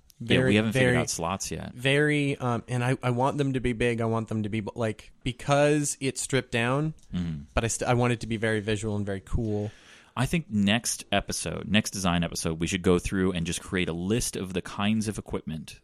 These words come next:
Speaker 1: that you can carry and what it does. And I like simple things where, like, you would carry a climbing kit and it would give you plus five to climb checks
Speaker 2: Yeah.
Speaker 1: for anybody who uses what's in it. So you don't need five of them per party. You need one guy to have one.
Speaker 2: Yeah.
Speaker 1: And then everybody gets the bonus.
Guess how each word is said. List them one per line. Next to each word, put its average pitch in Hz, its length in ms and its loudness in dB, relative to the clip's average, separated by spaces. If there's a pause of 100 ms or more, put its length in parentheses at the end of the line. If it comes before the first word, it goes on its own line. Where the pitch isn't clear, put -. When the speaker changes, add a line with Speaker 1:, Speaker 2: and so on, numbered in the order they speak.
Speaker 1:
that 92 100 -6
you 90 100 -4
can 85 160 -6
carry 82 340 -4
and 82 140 -4
what 80 140 -2
it 80 100 -12
does. - 260 -6
And 98 140 -4
I 123 160 2
like 147 220 2
simple 131 420 -4
things 110 340 -2
where, 90 120 0
like, 76 200 -2
you 95 100 0
would 95 120 0
carry 98 220 0
a 90 40 0
climbing 95 380 -2
kit 92 300 -6
and 85 100 -4
it 80 40 -4
would 76 100 -6
give 78 120 -6
you 76 80 -8
plus 92 240 -4
five 87 380 -6
to - 80 -16
climb 87 240 -4
checks - 420 -4
Speaker 2:
Yeah. - 60 -20 (120)
Speaker 1:
for - 220 -8
anybody 104 380 4
who 95 120 -4
uses 85 400 0
what's 85 200 -4
in 82 120 0
it. - 140 -10
So 87 240 2 (340)
you 123 120 4
don't 127 140 4
need 117 180 2
five 110 280 4
of 98 120 -4
them 87 140 -2
per 87 120 -6
party. 92 480 -2
You 104 140 2
need 92 280 2
one 95 280 4
guy 87 180 4
to 80 60 -2
have 85 180 -2
one. 78 540 -4
Speaker 2:
Yeah. 110 220 -2 (260)
Speaker 1:
And 92 200 2
then 82 260 2
everybody 85 360 0
gets 78 200 -4
the - 60 -8
bonus. 71 560 -6